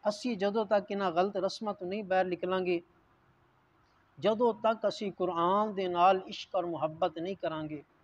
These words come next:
ਕੁਰਾਨ ਨੂੰ ਪੜ੍ਹਾਂਗੇ ਨਹੀਂ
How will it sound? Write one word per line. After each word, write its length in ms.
ਕੁਰਾਨ 460
ਨੂੰ 200
ਪੜ੍ਹਾਂਗੇ 440
ਨਹੀਂ 240